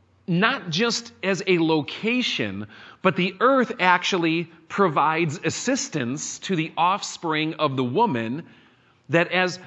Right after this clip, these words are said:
the dragon is spewing water out of its, its mouth,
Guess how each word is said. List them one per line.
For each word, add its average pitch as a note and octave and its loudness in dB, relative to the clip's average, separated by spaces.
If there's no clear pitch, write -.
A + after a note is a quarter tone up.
the F3 4
dragon G3 2
is D#3 0
spewing E3 2
water D3 4
out C#3+ 6
of B2 2
its, C3 -2
its G#3 -2
mouth, B2+ 2